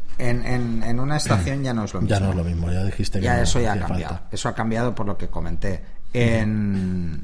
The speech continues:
Speaker 1: eh, para hacer, poder hacer fotos a cuerpos y fuerzas de seguridad del Estado debes justificarlo y pedir un permiso al Ministerio del Interior.
Speaker 2: Ujú.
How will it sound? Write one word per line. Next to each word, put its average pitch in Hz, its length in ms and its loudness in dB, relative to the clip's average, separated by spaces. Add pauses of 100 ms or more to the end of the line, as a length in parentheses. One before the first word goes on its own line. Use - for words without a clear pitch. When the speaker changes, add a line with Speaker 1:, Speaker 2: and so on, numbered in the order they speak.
(180)
Speaker 1:
eh, 110 220 0
para 127 200 4
hacer, 147 340 4
poder 131 280 4
hacer 151 280 2
fotos 131 440 4
a 90 460 0 (260)
cuerpos 120 360 -4
y - 20 -2
fuerzas 120 340 -2
de 117 60 -2
seguridad 117 420 0
del 113 100 0
Estado 123 300 0
debes 117 240 0
justificarlo 127 640 -2
y 147 60 0
pedir 110 220 0
un 110 80 0
permiso 107 380 -4
al 120 60 -2
Ministerio 104 440 -2
del 92 80 -2
Interior. 85 480 -4 (280)
Speaker 2:
Ujú. 85 280 -4